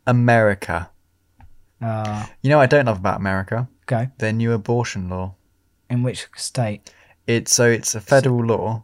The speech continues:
Speaker 2: Okay.
Speaker 1: which means it overwrites all the federal, all the states.
Speaker 2: Yeah.
Speaker 1: Which was Roe versus Wade.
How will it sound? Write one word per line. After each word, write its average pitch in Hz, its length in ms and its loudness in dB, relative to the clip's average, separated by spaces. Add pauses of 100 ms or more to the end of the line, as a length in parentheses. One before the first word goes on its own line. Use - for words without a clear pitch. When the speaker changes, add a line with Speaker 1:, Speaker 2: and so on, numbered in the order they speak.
(140)
Speaker 2:
Okay. 135 140 2
Speaker 1:
which 104 240 -2
means 107 260 -4
it 101 100 0
overwrites 104 540 -4
all 113 120 -6
the 98 80 -10
federal, - 380 -10 (100)
all 110 240 -4
the 104 180 -4
states. 98 600 -6
Speaker 2:
Yeah. 117 240 -2 (1160)
Speaker 1:
Which 127 140 -6
was 113 140 -2
Roe 123 180 4
versus 107 340 -4
Wade. 113 400 -4